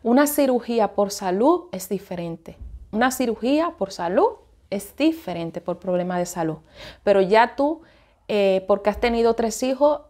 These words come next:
o porque has tenido dos, porque has tenido uno, o porque no te sientes a gusto con tu pecho y ponértelo más grande,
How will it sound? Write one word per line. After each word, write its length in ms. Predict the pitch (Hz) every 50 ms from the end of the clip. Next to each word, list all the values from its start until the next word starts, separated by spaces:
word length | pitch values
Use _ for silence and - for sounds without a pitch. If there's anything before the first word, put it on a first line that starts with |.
| _ _
o 120 | - 202 196
porque 200 | - 202 202 208
has 60 | 196
tenido 320 | 202 214 208 202 202 202 196
dos, 200 | 208 220 226 220
porque 200 | 220 208 202 -
has 60 | 190
tenido 300 | 196 190 190 190 190 196
uno, 380 | 202 220 254 277 269 269 262 262 -
o 400 | 208 196 185 185 185 185 190 190
porque 360 | - 190 196 - - 190 190 _ _
no 240 | - 202 202 208 208
te 100 | - 226
sientes 340 | 214 - 226 220 226 220 -
a 60 | 214
gusto 260 | 202 190 202 - 214
con 140 | - 208 202
tu 140 | - 214 214
pecho 260 | - 262 262 - 285
y 20 | 269
ponértelo 520 | - 202 196 202 202 202 - 208 202 196
más 220 | 202 196 196 -
grande, 380 | - - 254 285 320 359 370